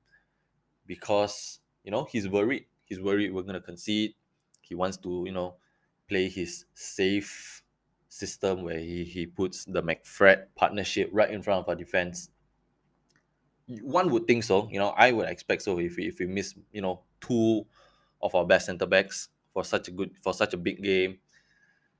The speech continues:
But reports have come out that, you know, there are South American players that cannot make it back this weekend for the games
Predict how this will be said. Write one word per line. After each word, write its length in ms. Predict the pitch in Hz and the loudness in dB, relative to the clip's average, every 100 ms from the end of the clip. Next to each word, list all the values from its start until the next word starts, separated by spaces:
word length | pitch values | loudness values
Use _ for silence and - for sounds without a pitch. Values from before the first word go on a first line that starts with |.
| _ _ _ _ | _ _ _ _
But 340 | 117 143 - - | 2 2 2 -2
reports 360 | 135 131 156 110 | -4 2 2 2
have 120 | - | 2
come 200 | 123 120 | 4 6
out 180 | 117 107 | 6 4
that, 160 | 104 | 4
you 80 | 117 | 2
know, 320 | 107 113 117 | -2 -2 -6
there 340 | 113 104 101 - | -4 2 2 4
are 300 | 117 113 110 | 6 6 4
South 360 | - - 123 117 | -2 2 4 4
American 420 | 101 101 101 104 | -2 -2 -2 -4
players 240 | 104 104 92 | -2 -2 -2
that 180 | 87 | -8
cannot 400 | - 113 117 113 | -6 -4 -2 -2
make 240 | 107 107 110 | -2 -4 -4
it 160 | 95 | -4
back 220 | 92 87 - _ - | -4 -4 -6 _ -10
this 300 | 98 95 101 | -8 -8 -10
weekend 300 | - 95 92 | -6 -6 -6
for 100 | 90 | -6
the 60 | |
games 440 | 90 95 95 - | 0 0 0 -10